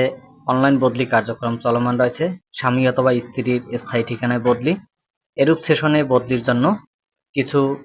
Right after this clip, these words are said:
প্রশ্ন অনেকের মনে ঘুরপাক খাচ্ছে। স্ক্রিনে যে প্রশ্ন দেখতে পাচ্ছেন, মূলত আজকে এই ভিডিওর মাধ্যমে এই প্রশ্নগুলোর উত্তর দেওয়ার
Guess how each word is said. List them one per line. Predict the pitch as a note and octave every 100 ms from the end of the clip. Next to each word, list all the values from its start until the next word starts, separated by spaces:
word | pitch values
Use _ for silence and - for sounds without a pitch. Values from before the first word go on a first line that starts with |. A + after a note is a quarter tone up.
| _ _ _ _
প্রশ্ন | D3 C3+ D3+ D3+ C#3
অনেকের | B2+ B2+ B2+
মনে | B2+ B2 -
ঘুরপাক | A#2+ - B2 _ -
খাচ্ছে। | C3 - F3 - _ _ _ _ -
স্ক্রিনে | - - D#3+ D#3 C#3
যে | C#3+ C#3+ - _ _ _ _ -
প্রশ্ন | - C#3 C3
দেখতে | A#2 - A#2+
পাচ্ছেন, | A#2+ - - F3+ G#3 - - - C3
মূলত | C3 C3 C#3 C3+ - - - - - -
আজকে | C3 - D#3 C#3
এই | A#2+
ভিডিওর | A#2+ C3 B2+ B2+
মাধ্যমে | A#2 C3 E3+ G3+ - - -
এই | B2+
প্রশ্নগুলোর | C#3+ C#3 C#3 C3+ C3+ B2+
উত্তর | A#2+ C3+ A#2
দেওয়ার | A#2 A#2